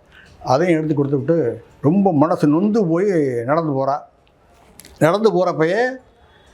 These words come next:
வீட்டுக்கிட்ட போறப்ப கால் தெறிக்கணும் ஒரு கல்லு. கால் தெறிக்கி விட்டு நகம் பேந்துரும், அது ரத்தம் வரும்.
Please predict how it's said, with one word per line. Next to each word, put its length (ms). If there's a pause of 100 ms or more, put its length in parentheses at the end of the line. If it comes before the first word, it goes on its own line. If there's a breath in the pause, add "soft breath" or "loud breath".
(160 soft breath)
வீட்டுக்கிட்ட 300
போறப்ப 600
கால் 260
தெறிக்கணும் 360 (260)
ஒரு 120
கல்லு. 420 (280)
கால் 200
தெறிக்கி 160
விட்டு 180
நகம் 320
பேந்துரும், 360
அது 100
ரத்தம் 320
வரும். 200